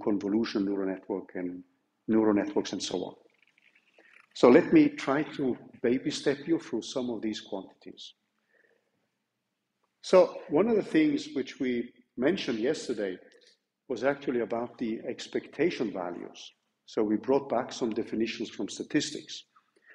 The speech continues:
And one of the things which I just gave you was the assumption that the output Y is distributed according to a Gaussian with a specific mean value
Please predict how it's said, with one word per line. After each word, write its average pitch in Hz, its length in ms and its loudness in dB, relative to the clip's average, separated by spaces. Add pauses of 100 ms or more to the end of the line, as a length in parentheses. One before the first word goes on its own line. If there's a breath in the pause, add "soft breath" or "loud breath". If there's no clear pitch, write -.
(400 soft breath)
And 127 340 4
one 156 160 6
of 180 100 4
the 156 60 0
things 151 380 4
which 131 220 -2
I 117 60 0
just - 560 -6
gave 139 280 4
you 101 180 -2 (840)
was 123 360 0
the 131 120 2
assumption 117 800 -2 (560)
that 127 400 -4
the 117 200 0
output 143 560 -2
Y 104 400 -2 (1000)
is 101 220 -4
distributed 123 840 2
according 120 640 0
to 123 180 -2
a 110 120 -8
Gaussian 110 640 -2 (840)
with 113 140 4
a 110 80 2
specific - 580 -2
mean 113 240 4
value 101 420 0